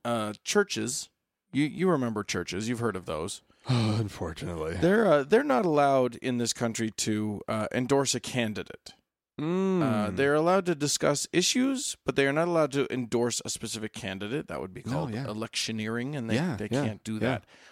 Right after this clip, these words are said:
Speaker 1: Well, uh, <laughs>
Speaker 2: Have they?
Speaker 1: there was a church in Albuquerque, um, a legacy church, uh, of Al-, Albuquerque, which
Speaker 2: Okay.
Speaker 1: I,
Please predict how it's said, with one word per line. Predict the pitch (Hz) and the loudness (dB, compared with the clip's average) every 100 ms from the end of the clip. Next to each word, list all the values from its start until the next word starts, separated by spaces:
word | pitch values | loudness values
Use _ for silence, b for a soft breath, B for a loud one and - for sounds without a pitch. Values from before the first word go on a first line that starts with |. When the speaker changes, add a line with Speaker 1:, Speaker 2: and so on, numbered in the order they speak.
| b | b
Speaker 1:
Well, | - 110 139 160 190 - | -2 4 4 4 2 0
uh, | 123 123 120 120 - - 156 | 2 4 4 2 0 -2 -2
<laughs> | - - - | -2 -4 2
Speaker 2:
Have | 151 110 | 2 2
they? | 131 185 B B B B - | 0 -2 B B B B -6
Speaker 1:
there | 143 175 | 0 2
was | 196 220 | 4 2
a | |
church | 165 - 202 196 - | 2 4 6 4 2
in | 143 | 2
Albuquerque, | 147 156 156 - 131 113 107 104 104 b b b b b - | 4 4 2 2 0 0 -2 -6 -8 b b b b b -4
um, | 110 110 110 110 - - _ _ _ _ _ _ | 0 2 0 0 -4 -12 _ _ _ _ _ _
a | 90 117 117 | 0 2 4
legacy | 131 165 156 - 110 | 4 4 2 0 -2
church, | - 78 57 - - _ | -4 -6 -6 -8 -10 _
uh, | 107 98 85 | -8 -6 -4
of | 104 101 | -6 -4
Al-, | 92 92 - | -4 -6 -6
Albuquerque, | 104 101 101 - 98 - 92 | -4 -4 -6 -6 -8 -8 -10
which | 101 113 104 107 | -4 0 0 -2
Speaker 2:
Okay. | 85 123 160 _ - _ _ _ _ _ _ | -4 -6 -8 _ -20 _ _ _ _ _ _
Speaker 1:
I, | - | -4